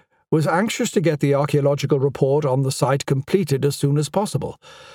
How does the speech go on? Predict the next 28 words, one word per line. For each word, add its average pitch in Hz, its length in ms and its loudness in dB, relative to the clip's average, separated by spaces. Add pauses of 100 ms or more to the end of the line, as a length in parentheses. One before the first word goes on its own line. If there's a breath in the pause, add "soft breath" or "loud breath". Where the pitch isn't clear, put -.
(100)
so 165 160 2
the 156 100 2
building 151 380 0
work 101 240 0
could 117 160 -2
begin. 143 520 -2 (880)
Twelve 147 460 0
luxury 139 500 0
executive 131 600 -2
homes, 98 500 -4 (500 loud breath)
each 143 300 -2
with 113 160 -4
four 156 240 0
bedrooms, 156 640 -2 (260 loud breath)
the 131 100 -2
same 160 320 0
number 147 220 2
of 107 160 -4
bathrooms, 170 800 0 (400 loud breath)
and 147 180 0
kitchens 185 480 0
double 165 240 2
the 160 140 2
size 156 320 0
of 127 180 0
Neil's 143 400 0
Exeter 139 420 0
flat. 220 460 -4